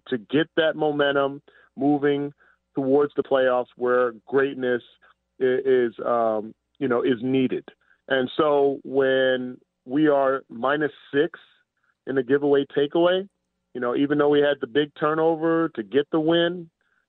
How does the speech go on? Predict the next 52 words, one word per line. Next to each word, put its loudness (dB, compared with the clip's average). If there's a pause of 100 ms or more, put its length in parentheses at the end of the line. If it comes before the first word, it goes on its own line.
(100)
like, -2
we -4
gotta 0 (100)
flip -2
that. -6 (180)
And -6
to -4
me, 2 (260)
we've -2 (160)
seen 2
this 2 (100)
before 0
where 2
we've -2
been 0
able 2
to 2
have 0
stretches -4
at -4
the -2
end -2
of -2
the -12 (120)
season 0
where 2
we've -2
been 0
able 0
to -14
turn -2
the -2
table 0 (360)
on -8
the -8
giveaway 0
takeaway. -2
And -4
I -2 (120)
feel 2
like -2
these -10 (100)
three -6
games, -2 (380)
it's -6 (120)
absolutely 0
necessary -2
for -2
us -4 (100)
to -16
do -6 (100)
so. -4